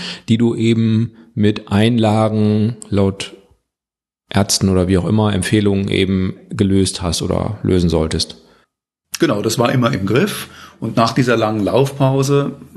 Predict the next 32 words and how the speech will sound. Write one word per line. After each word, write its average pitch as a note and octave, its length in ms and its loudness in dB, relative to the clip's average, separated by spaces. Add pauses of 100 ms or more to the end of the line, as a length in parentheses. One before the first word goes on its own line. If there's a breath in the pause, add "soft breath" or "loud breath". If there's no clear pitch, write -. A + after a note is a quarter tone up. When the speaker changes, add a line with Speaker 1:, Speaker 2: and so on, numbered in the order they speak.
(160)
Speaker 2:
war F#2+ 280 0
es G2+ 200 -2
wohl A#2+ 220 2
auch B2+ 300 -2
wieder C#3+ 220 2
im C3+ 160 0
Griff, D3 340 -2
aber B2 300 0
irgendwie A#2+ 400 2
nicht B2 220 2
mehr A#2 120 2
so A#2 140 0
richtig A2 440 0
wie - 40 -10
vorher. E2+ 480 -6 (300 loud breath)
Vielleicht - 340 -2
lag's B2 220 0
aber A2 140 2
auch A2+ 120 0
nur G#2 140 0
daran, A2 320 2
dass G#2+ 160 0
ich - 100 -2
das - 160 0
schon A2+ 180 0
alles - 320 -2
so A#2 80 0
ein G2 80 2
bisschen - 220 0
angezweifelt A#2+ 720 0
hatte C#3 200 0
irgendwie. B2 560 0